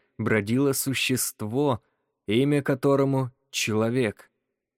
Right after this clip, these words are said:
Он ничем не отличался от остальных созданий, и силы добра в его душе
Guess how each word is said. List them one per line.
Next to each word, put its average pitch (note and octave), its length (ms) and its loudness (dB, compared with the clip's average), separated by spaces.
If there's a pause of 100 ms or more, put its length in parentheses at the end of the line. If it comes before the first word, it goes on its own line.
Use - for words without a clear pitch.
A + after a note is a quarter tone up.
Он G#2 220 0
ничем C3+ 420 2
не B2 80 2
отличался B2 640 2
от - 100 -2
остальных B2 500 0
созданий, B2+ 760 0 (360)
и G#2 80 -2
силы D3 400 2
добра B2+ 460 2
в B2 40 -6
его B2+ 260 0
душе B2+ 520 0